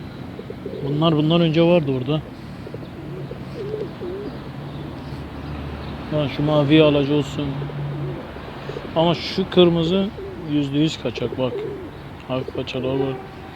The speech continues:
Güzel bir şey. Şu şeker alacıya bakın arkadaşlar.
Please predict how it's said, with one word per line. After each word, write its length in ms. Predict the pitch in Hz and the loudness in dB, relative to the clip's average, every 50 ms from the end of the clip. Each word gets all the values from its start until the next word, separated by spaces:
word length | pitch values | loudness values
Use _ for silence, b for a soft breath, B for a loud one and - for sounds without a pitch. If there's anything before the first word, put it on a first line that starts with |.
| - - - - - - - - - - - - - - | -12 -12 -12 -12 -14 -14 -14 -16 -16 -16 -16 -14 -10 -8
Güzel 200 | 127 127 127 123 | -4 -2 -2 -2
bir 40 | 113 | -4
şey. 160 | - - - - - - - - | -6 -10 -14 -14 -14 -14 -14 -12
Şu 100 | - - | -8 -8
şeker 260 | 127 113 - 127 123 | -6 -4 -2 -2 0
alacıya 380 | 131 131 131 123 120 123 127 | 0 0 0 0 -2 -2 -4
bakın 240 | 123 117 - - 120 110 | -4 -4 -6 -6 -8 -8
arkadaşlar. 500 | 113 - - - - - - - - | -10 -8 -8 -6 -6 -6 -6 -8 -8